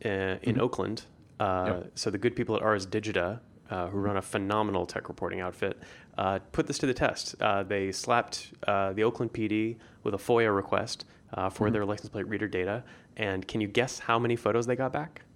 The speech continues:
Speaker 2: Uh, let me guess. Four point six million.
Speaker 1: Four point six million precisely.
Speaker 2: Yep.
Speaker 1: Uh, which is amazing. That's amazing.
Speaker 2: Yep.
Speaker 1: And it was also four point six million of one point one unique plates.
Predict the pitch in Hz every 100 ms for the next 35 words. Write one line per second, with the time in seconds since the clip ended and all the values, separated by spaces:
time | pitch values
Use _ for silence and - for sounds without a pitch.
0 | - - - - - - - - 117 113
1 | 117 117 117 117 113 104 98 - - -
2 | - - 123 123 127 110 113 - 110 101
3 | 90 - - - 135 151 139 139 131 -
4 | 127 135 135 - 135 - 117 110 - -
5 | - - - - - 101 - - - -
6 | - 101 98 92 92 90 - - 220 208
7 | 233 170 92 - - 120 135 120 110 -
8 | - - - - - - - 113 - -
9 | 143 131 147 156 127 160 147 135 - -
10 | 123 113 110 107 - - - 117 107 98
11 | 104 120 120 120 - 110 107 101 - -
12 | - 120 107 110 - - - - - -
13 | -